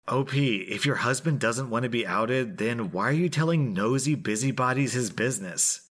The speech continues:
If some random acquaintance tried to pry into my wife's private medical history, I'd say, "It's none of your f-ing business."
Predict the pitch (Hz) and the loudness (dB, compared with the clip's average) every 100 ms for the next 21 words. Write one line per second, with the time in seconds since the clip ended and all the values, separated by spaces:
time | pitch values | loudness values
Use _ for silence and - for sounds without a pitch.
0 | - 110 - 110 113 107 98 110 120 120 | -6 -2 0 2 0 0 0 0 0 -2
1 | 95 104 117 120 117 110 110 113 - 107 | -4 -4 -4 -4 -2 -2 -2 -4 -4 -2
2 | 107 117 107 104 95 101 - - - - | -2 -2 -2 0 0 0 -2 -6 -8 -2
3 | 95 104 117 107 95 101 107 104 95 98 | 0 0 -2 -4 -2 -2 -2 -4 -2 -2
4 | - 113 110 104 92 107 95 117 110 110 | -2 0 0 -2 -2 -2 0 0 0 0
5 | 113 - 131 135 170 165 165 135 - - | -4 -2 0 2 2 2 2 0 -2 0
6 | - - - - 1017 147 151 156 135 135 | 4 4 6 4 4 2 2 2 0 -4
7 | 98 - - - | -2 -2 -2 -4